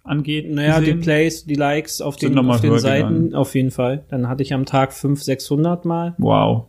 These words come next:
Speaker 2: was. Ja, das, dann flacht es natürlich immer wieder ab.
Speaker 1: Aber leider
Speaker 2: Ja.
Speaker 1: ist kein Produzent darauf aufmerksam geworden.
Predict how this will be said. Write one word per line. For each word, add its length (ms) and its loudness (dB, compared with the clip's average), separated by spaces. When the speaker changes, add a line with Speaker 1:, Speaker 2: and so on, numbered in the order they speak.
Speaker 2:
was. 420 -4
Ja, 320 -2
das, 420 -2
dann 240 2
flacht 320 0
es 100 -4
natürlich 360 -2
immer 160 -4
wieder 140 -4
ab. 200 -10
Speaker 1:
Aber 180 -2
leider 260 4
Speaker 2:
Ja. 60 4
Speaker 1:
ist 140 -2
kein 240 0
Produzent 600 -6
darauf 140 -8
aufmerksam 600 -8
geworden. 280 -10